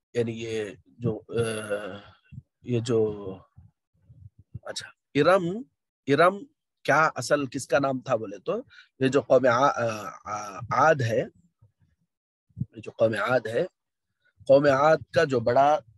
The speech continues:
दादा था ना, उसका नाम इरम था। बाद में जाने के, बाद में जाते जाते जो साम बिन नूह, जो साम बिन नूह, नूह अलैहिस्सलातु वस्सलाम के बेटे साम की नस्ल से था।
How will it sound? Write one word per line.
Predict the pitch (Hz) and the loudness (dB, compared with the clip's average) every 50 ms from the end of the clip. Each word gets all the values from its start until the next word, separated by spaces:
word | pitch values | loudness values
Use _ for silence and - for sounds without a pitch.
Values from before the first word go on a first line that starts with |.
| _ - 123 | _ -18 -6
दादा | 123 120 123 131 135 147 143 | -2 2 2 2 4 2 0
था | 131 - 117 107 | 0 -2 -14 -10
ना, | 127 170 226 _ _ _ _ _ _ _ _ _ - - - - _ _ _ - | -10 -10 -12 _ _ _ _ _ _ _ _ _ -20 -20 -20 -20 _ _ _ -18
उसका | 131 - - 165 147 | -14 -4 0 2 2
नाम | 147 160 170 147 | 2 2 0 -2
इरम | 123 123 120 113 104 | -2 -2 -2 -2 -2
था। | - - - _ _ - 131 | -8 -20 -20 _ _ -6 0
बाद | 147 151 156 156 | 2 2 2 2
में | 160 160 151 | 0 -8 -2
जाने | 139 143 139 139 143 135 | -2 0 0 0 -4 -6
के, | 123 117 110 | -8 -10 -10
बाद | - 123 127 135 139 131 135 | -10 -2 0 0 0 0 -2
में | 143 135 | -4 -2
जाते | 127 131 127 117 - 123 120 | -2 -2 -2 -2 -6 -10 -8
जाते | 120 110 _ _ 117 | -8 -10 _ _ -2
जो | 123 151 160 160 160 175 185 - _ _ | 2 4 6 6 6 4 4 -2 _ _
साम | - - - 147 139 156 170 180 175 | -12 -6 -2 2 2 2 2 2 0
बिन | 160 160 143 135 | -2 -2 0 0
नूह, | 127 135 143 143 143 139 135 _ _ _ - 123 | 0 0 0 0 0 -2 -8 _ _ _ -16 -14
जो | 120 110 113 _ 123 139 139 143 | -14 -14 -16 _ -2 0 0 0
साम | 147 - - 139 139 156 170 185 202 196 - _ 135 | 0 -2 -4 -2 0 0 0 0 -2 -4 -12 _ -8
बिन | 123 139 135 127 | -4 -4 -2 -2
नूह, | 123 127 143 151 131 - - _ _ - - - _ _ _ - 143 | -2 -2 0 0 -2 -2 -6 _ _ -20 -20 -20 _ _ _ -6 -4
नूह | 147 151 | 0 0
अलैहिस्सलातु | 147 143 135 - - 127 131 127 127 127 | 0 0 -2 -4 -4 -4 -4 -4 -4 -8
वस्सलाम | 117 - 123 120 120 120 113 | -10 -6 -4 -4 -4 -4 -6
के | 117 113 | -10 -6
बेटे | 117 113 110 - 127 113 | -6 -6 -4 -4 -6 -6
साम | - - 117 117 127 135 135 | -4 -2 0 0 2 0 0
की | 127 - 143 | -2 -2 -2
नस्ल | 123 113 110 - - 107 107 | -2 -2 -2 -4 -6 -6 -6
से | - - 185 | -4 -6 -6
था। | - - - - | -4 -6 -12 -12